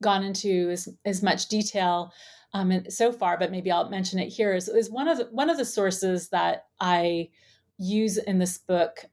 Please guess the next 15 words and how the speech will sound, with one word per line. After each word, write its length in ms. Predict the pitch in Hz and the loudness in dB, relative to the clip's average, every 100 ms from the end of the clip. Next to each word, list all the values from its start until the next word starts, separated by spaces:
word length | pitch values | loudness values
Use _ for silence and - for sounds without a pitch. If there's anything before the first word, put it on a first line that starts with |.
| - | -4
when, 300 | 202 202 196 | -2 0 -2
and 140 | 202 | -2
when 120 | 190 180 | 0 2
I'm 120 | 180 | 2
focusing 680 | 202 196 190 202 185 180 - | 2 0 0 0 0 0 -2
on, 460 | 185 175 175 175 - _ _ _ | -2 0 -2 -4 -10 _ _ _
um, 480 | - 175 170 175 170 _ _ _ _ _ 214 | -2 0 0 -2 -8 _ _ _ _ _ -4
Nahua 520 | 196 196 196 185 185 | 0 2 2 0 -2
communities 720 | 190 185 185 185 180 180 - | 0 2 2 2 0 0 0
in 140 | 190 | -2
central 600 | 180 196 185 190 180 - - | 0 0 -2 0 0 0 -2
Mexico 800 | 185 185 196 196 175 165 170 170 - - - - _ - | -2 -2 -6 -2 2 2 0 -4 -16 -20 -20 -20 _ -4
are 640 | 190 185 180 180 180 - - _ | 0 2 2 2 2 0 -6 _
the 420 | - 202 196 180 185 - | -10 -2 2 2 0 -6
pre-Hispanic 1300 | - 262 226 226 - - 185 180 180 175 - - | -2 2 2 0 -2 2 2 4 2 0 -4 -16